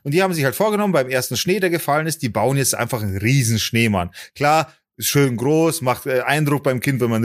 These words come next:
riesen Schneemann baut, ist ja cool. Also haben die einen riesen Schneemann gebaut, die unterste Kugel, ich glaube, es waren drei, also bestehend aus drei Kugeln, die unterste ungefähr eineinhalb Meter Durchmesser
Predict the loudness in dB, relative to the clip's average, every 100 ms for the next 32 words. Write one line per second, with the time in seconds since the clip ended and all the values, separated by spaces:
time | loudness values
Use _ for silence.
0 | 2 0 0 0 0 0 2 2 2 2
1 | -2 -4 0 2 0 -2 -12 -14 -8 -4
2 | -2 0 0 0 0 -2 -2 -2 0 -2
3 | 0 -2 -2 -2 -2 0 0 0 2 0
4 | -2 -6 -4 -4 -2 -4 -2 -2 -2 -2
5 | 0 0 0 -2 -2 0 0 0 0 -2
6 | -2 -4 0 0 0 -2 0 0 -2 -2
7 | -2 -2 -2 -2 -2 -2 -2 -2 -2 0
8 | 0 0 0 0 0 0 2 0 0 0
9 | -2